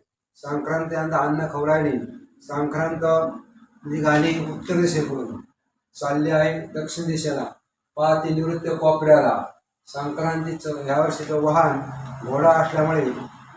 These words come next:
घोड्यांना त्रासदायक आहे. घोड्यांना वैरण कमी पडून घोडे उपाशी राहतील. संक्रांतीचा उपवास सिंह असल्यामुळे दरवर्षी पाऊस पाणी बरा राहील.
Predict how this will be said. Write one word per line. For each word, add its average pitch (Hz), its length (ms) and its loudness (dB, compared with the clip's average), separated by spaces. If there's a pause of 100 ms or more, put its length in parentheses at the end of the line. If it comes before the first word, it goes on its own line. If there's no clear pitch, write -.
घोड्यांना 160 500 0
त्रासदायक 156 580 0
आहे. 156 240 4 (460)
घोड्यांना 156 340 0
वैरण 160 420 0
कमी 151 280 -2
पडून 156 280 -2
घोडे 135 260 -4
उपाशी 156 460 -4
राहतील. 156 480 0 (480)
संक्रांतीचा 156 680 -4
उपवास 160 440 0
सिंह 156 260 -2
असल्यामुळे 156 560 0 (500)
दरवर्षी 160 540 -4
पाऊस 160 360 -6
पाणी 156 180 -4
बरा 151 300 0
राहील. 135 400 0